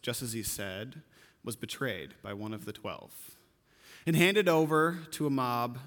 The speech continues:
to be arrested. It's stunning. It surprises these same disciples who weren't paying attention closely enough. And in fact, they're so terrified, they all run away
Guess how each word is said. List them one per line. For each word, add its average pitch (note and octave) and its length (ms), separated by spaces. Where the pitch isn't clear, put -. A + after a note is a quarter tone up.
to - 80
be A#2+ 120
arrested. G#2+ 640
It's - 160
stunning. F#2+ 580
It - 100
surprises B2+ 640
these A2+ 240
same A2+ 280
disciples G2+ 640
who A2 100
weren't A2 220
paying A2 160
attention G2 360
closely G2 440
enough. G#2+ 560
And C#3 120
in C3 60
fact, D3+ 440
they're C#3+ 100
so D3+ 200
terrified, B2 720
they A#2+ 160
all A#2 460
run A#2 200
away G2 560